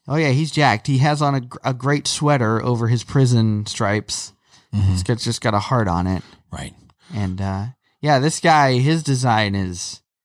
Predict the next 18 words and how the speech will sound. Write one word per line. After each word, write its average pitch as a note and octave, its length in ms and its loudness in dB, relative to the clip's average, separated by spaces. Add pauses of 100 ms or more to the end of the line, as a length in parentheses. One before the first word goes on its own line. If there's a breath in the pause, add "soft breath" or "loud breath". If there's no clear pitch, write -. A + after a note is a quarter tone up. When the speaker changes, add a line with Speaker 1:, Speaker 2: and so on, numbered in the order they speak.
(300)
Speaker 1:
<laughs> - 440 -2
Speaker 2:
Special. G2+ 480 -2 (240)
Speaker 1:
It A#2 80 -6
is A#2 200 -4
very G#2+ 200 -6
special. G2 420 -10
Speaker 2:
So E3 100 4
he A#3+ 200 6
hits G#3 280 0
the C#3+ 100 0
Sea A#2+ 240 -2
King, A2+ 340 -2 (440)
and A2 360 -4
the A2 80 -2
Sea D3+ 200 0
King C3 260 0
hits A#2+ 280 2
him, C#3 300 4